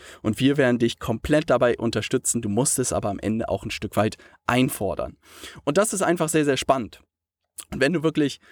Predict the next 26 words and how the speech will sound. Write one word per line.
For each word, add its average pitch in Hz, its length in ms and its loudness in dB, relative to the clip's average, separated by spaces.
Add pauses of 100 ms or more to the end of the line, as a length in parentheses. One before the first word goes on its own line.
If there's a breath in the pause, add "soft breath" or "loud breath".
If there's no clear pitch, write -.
(220 loud breath)
eine 208 240 2
Sache 180 220 -4
aus 139 180 2
dieser 127 180 0
Podcast-Folge 120 600 -2
mitnimmst, 123 500 0
dann 113 120 0
ist 131 160 0
das 127 220 0
dieser 113 240 0
Gedanke, 110 500 -2 (100)
hundert 127 320 2
Prozent 110 600 -4 (460 soft breath)
für 135 320 2
dein 110 180 2
Leben 107 260 0
zu - 120 -4
übernehmen. 101 400 -2
Das - 120 -12
bedeutet 123 420 0
privat, 139 500 0 (220 soft breath)
das 110 140 -6
bedeutet 107 480 0
beruflich, 143 640 0 (240 loud breath)
das 113 140 -6
bedeutet 117 640 0